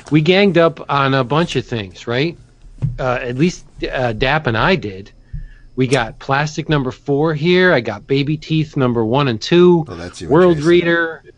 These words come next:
Speaker 1: Uh, did we, let's, let's talk about Plastic while we're at it.
Speaker 2: Number four?
Speaker 1: Yes,
Speaker 2: Is
Speaker 1: number
Speaker 2: this a five
Speaker 1: four.
Speaker 2: issue mini or a six?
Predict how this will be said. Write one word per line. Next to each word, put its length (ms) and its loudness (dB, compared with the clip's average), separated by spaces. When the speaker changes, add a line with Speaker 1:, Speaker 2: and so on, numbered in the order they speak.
Speaker 1:
Uh, 280 2
did 160 2
we, 120 6
let's, 320 0
let's 260 4
talk 260 2
about 220 2
Plastic 580 -4
while 180 -6
we're 140 -4
at 180 -10
it. 160 -20
Speaker 2:
Number 220 -12
four? 400 0
Speaker 1:
Yes, 360 -4
Speaker 2:
Is 100 -6
Speaker 1:
number 200 2
Speaker 2:
this 80 -2
a 40 2
five 120 6
Speaker 1:
four. 120 4
Speaker 2:
issue 160 -4
mini 260 -4
or 100 -4
a 40 -8
six? 520 -14